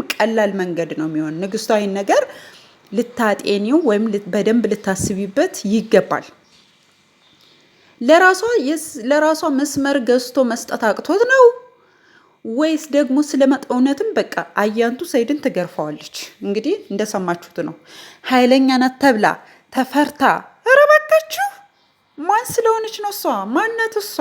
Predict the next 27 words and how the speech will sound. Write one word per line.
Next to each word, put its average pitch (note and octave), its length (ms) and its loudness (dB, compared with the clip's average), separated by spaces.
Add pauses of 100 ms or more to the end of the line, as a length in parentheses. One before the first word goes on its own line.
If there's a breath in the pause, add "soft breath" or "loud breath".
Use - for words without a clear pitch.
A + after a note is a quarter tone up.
(200)
ምንድን G#4 360 -4
ናት G#4 220 -2
እሷ? - 180 -8 (680 soft breath)
አበዛችሁት C#4+ 680 0
በጣም G#3+ 340 -4
ማለት G3+ 320 -6
ነው። D#3 140 -12 (580 soft breath)
አበዛችሁት። C4+ 680 0
ሴቱም B3+ 380 -8
ወንዱም E4 280 -6
ምነው A#3 300 -6
ሽንቱን B3+ 520 0
መልቀቅ F3+ 360 -4 (100)
ጀመረ? E3+ 400 0 (1000 soft breath)
ማን G#4 240 0
ስለሆነች A4+ 460 2
ነው C4+ 120 2
እሷ? C4 140 -6 (1500)
አንድ C4+ 260 4
እግሯን D#4+ 300 2
ሰብራችሁ D4+ 420 -2
እዚያ C4 200 0
ዶሮ B3 260 2
ጠባቂ B3+ 400 -4
ማድረግ B3 340 0
አቃታችሁ D#4+ 540 0
እንዴ? C#5+ 180 0